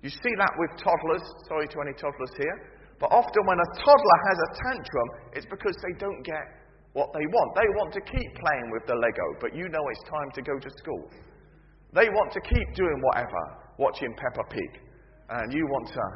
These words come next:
watch the football. And as grown-ups, we're not much different, are we? The book of James says, "What causes quarrels and fights m-, among you? You want something, but you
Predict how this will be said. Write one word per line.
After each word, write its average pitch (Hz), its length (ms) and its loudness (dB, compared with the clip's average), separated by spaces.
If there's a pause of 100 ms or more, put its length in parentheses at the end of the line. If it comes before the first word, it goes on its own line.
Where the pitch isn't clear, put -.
(480)
watch 113 240 -4
the 107 80 -8
football. 78 500 -10 (1120)
And 269 180 4
as 277 180 4 (100)
grown-ups, 262 720 4
we're 254 200 2
not 240 180 2
much - 180 4 (100)
different, 247 380 -2
are 117 200 2
we? 156 160 -2 (840)
The 180 80 0
book 277 260 6
of 202 180 0
James 262 400 0 (140)
says, 139 280 -2 (100)
"What 240 180 10 (160)
causes 226 440 0 (580)
quarrels 220 500 6 (140)
and 175 200 -2 (160)
fights 202 380 0 (520)
m-, 147 160 -12
among 160 360 -4
you? 82 160 -10 (1160)
You 170 80 2
want 247 280 8
something, 131 640 0 (340)
but 131 180 4
you 147 120 -6